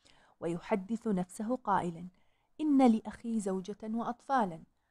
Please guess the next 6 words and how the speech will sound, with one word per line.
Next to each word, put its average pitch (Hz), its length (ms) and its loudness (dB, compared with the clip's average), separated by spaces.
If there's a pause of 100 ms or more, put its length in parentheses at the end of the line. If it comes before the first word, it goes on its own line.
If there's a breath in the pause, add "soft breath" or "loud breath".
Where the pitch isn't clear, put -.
(200)
وتكاليف 190 680 0
معيشتهم 202 800 2
كثيرة، 247 460 -2 (480)
فيجب 240 380 6 (120)
أن 208 200 2
أعاونه." 240 680 6